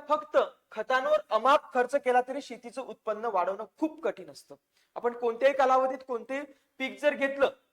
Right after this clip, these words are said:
त्याने सुद्धा आपली उत्पादकता कमी होते. आणि सोबतच महत्वाची गोष्ट अशी की कोणत्याही खतांचा वापर आपण कसाही केला तरी सुद्धा आपलं उत्पादकता वाढत नसते.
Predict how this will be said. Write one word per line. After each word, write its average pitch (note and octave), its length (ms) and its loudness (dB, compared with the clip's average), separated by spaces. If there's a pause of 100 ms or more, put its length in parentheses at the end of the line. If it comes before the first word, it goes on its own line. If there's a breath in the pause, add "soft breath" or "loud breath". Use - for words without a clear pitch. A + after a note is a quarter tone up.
(800)
त्याने A3+ 220 4
सुद्धा C4+ 260 2
आपली D4 280 2
उत्पादकता A#3+ 520 -2
कमी A#3+ 240 -8
होते. C3 220 -20 (340)
आणि F#3 220 -8
सोबतच B3+ 520 2 (340)
महत्वाची C4+ 400 -4
गोष्ट C4 260 -2
अशी B3+ 200 2
की D4 140 -10 (140)
कोणत्याही C#4+ 400 2 (760)
खतांचा D#4 520 6
वापर C#4+ 260 4
आपण G4 220 2
कसाही C4+ 340 2
केला C4 260 0 (580)
तरी A3+ 140 0
सुद्धा C4+ 260 2
आपलं C4 180 0
उत्पादकता A3+ 560 -2
वाढत A#3+ 360 -2
नसते. D#3 300 -18